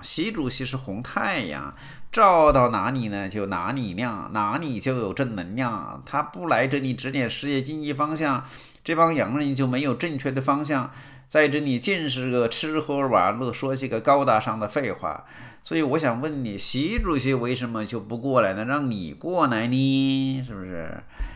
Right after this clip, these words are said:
然后李强没接话，过了一会儿说，又叹气说：“啊，我现在是真不如在浙江、上海工作的那么爽、那么高兴。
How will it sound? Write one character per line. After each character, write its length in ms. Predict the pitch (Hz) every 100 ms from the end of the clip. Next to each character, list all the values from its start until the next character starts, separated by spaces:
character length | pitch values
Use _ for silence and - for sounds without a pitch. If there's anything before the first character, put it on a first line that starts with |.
| - -
然 100 | 110
后 80 | 120
李 140 | 107
强 200 | 92 107
没 120 | 123
接 140 | 127 139
话， 440 | 135 127 - - -
过 180 | 147
了 100 | 131
一 40 | 120
会 140 | 117
儿 80 | 104
说， 180 | - 113
又 140 | 107
叹 240 | 104 131 107
气 300 | - 127 -
说 380 | - - 127 120
：“啊， 380 | 69 87 85 - 127 131 - -
我 320 | 110 113 120
现 340 | 147 180 156
在 180 | 139 127
是 160 | 123 120
真 360 | 202 202 190
不 120 | 143
如 200 | 147 135
在 160 | 113 113
浙 220 | 110 113
江、 220 | 139 139
上 240 | 131 131 107
海 160 | 98
工 300 | 87 123 131
作 140 | 131 117
的 100 | 107
那 100 | 107
么 140 | 98
爽、 500 | 90 - 85 - 65 82
那 40 |
么 120 | 98
高 300 | - 110 113
兴。 280 | 113 104 98